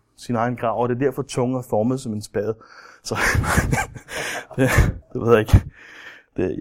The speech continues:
det er ikke en illustration, jeg har hørt det. Øhm, har du, har du en hest, der er uregerlig? Eller, øh,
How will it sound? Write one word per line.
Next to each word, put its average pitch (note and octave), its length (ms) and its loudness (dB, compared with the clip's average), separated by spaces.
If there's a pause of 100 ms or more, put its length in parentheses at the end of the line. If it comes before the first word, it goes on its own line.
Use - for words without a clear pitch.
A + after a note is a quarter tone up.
det A2+ 40 -6
er A#2 40 2
ikke A2+ 100 2
en A2+ 60 4
illustration, G#2+ 500 -4
jeg G2+ 100 -2
har - 100 -4
hørt - 160 -10
det. G2+ 120 -10 (540)
Øhm, A2+ 380 4 (2250)
har F#3+ 240 8
du, G3+ 100 2 (120)
har F#3 260 4
du G#3+ 140 8
en F#3 80 8
hest, E3 560 4 (260)
der D3 80 6
er C#3 80 8
uregerlig? A#2+ 540 4 (1400)
Eller, B2 300 8
øh, A#2 340 8